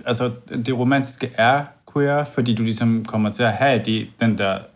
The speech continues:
Man kan så sige, altså, jeg tror, uden at huske Simon versus Homo Sapien, men man kan huske Rosen Akkorder, det er jo lidt det der med, at,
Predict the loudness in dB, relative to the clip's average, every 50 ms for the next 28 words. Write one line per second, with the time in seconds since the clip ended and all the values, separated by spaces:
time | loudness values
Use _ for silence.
0 | -20 -20 -20 -20 -20 -20 _ _ _ _ _ _ _ _ -2 0 2 4 4 4
1 | 2 2 0 2 2 2 4 4 4 2 2 0 0 0 -2 0 2 4 4 4
2 | 4 2 0 -6 -18 _ _ _ _ _ _ -4 -4 -4 -2 2 2 2 2 2
3 | -2 -16 -20 _ _ _ _ _ _ _ _ _ _ _ _ _ _ _ _ -6
4 | -2 0 2 2 4 4 2 2 0 -4 -10 -16 -16 -10 -4 -2 -2 -2 -2 -6
5 | -12 -6 -2 0 2 2 2 2 2 2 0 -2 -4 -4 -6 -6 -6 -6 -6 -4
6 | -2 0 0 0 0 -2 -2 -2 -2 0 0 -2 -2 -4 -6 -8 -6 -4 -2 -2
7 | -2 -4 -6 -8 -6 -4 -4 -4 -4 -4 -4 -4 -6 -4 -4 -6 -6 -4 -2 -2
8 | -2 -2 -4 -6 -6 -6 -4 -4 -4 -2 -2 -2 0 -2 -2 -2 -2 0 2 2
9 | 2 2 0 0 -2 -2 -2 -2 -2 -2 -2 -4